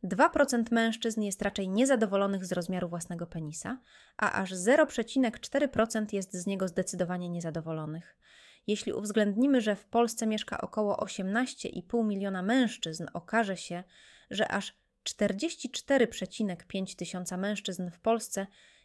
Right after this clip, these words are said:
nie jest usatysfakcjonowanych rozmiarem swojego prącia.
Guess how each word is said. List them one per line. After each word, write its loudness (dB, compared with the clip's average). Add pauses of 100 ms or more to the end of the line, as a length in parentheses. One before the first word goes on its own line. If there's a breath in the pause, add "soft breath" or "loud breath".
(100)
nie 4
jest 2
usatysfakcjonowanych -4
rozmiarem -4
swojego -6
prącia. -8